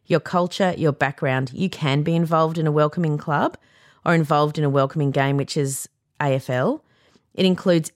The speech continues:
everyone, regardless of who you are." And I just cried 'cause I thought, "Well, I'm here with my family."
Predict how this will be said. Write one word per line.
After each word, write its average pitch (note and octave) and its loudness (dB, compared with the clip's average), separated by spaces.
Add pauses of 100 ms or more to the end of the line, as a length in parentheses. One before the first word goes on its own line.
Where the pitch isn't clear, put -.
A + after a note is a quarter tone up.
everyone, D#3+ 2
regardless D3+ 0
of C#3 -6
who D#3 0
you C3+ 2
are." D3 0 (720)
And E3 2 (100)
I F#3 4
just C4+ -2
cried D3 2
'cause F3+ -6
I E3+ 2
thought, D#3+ 2
"Well, C4 2
I'm E4+ 4
here G#3+ 4
with D#3+ 0
my D3 2
family." D3+ 2